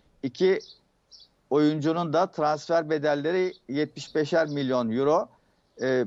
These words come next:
Haaland'ın sözleşmesinde çıkış maddesi zaten yetmiş beş milyon euroydu. E, Liverpool Benfica'ya yetmiş beş milyon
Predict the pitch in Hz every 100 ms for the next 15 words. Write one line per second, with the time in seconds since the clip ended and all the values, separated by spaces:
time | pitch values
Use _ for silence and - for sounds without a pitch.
0 | - - 160 170 165 147 180 - 160 147
1 | 160 147 156 165 165 165 - 185 - 165
2 | 143 147 151 139 143 151 143 143 135 -
3 | 165 160 143 135 127 123 123 123 170 214
4 | _ _ - _ - 127 135 147 160 156
5 | 180 156 156 151 170 160 151 190 185 _
6 | _ - 147 - - 175 180 185 175 180
7 | 185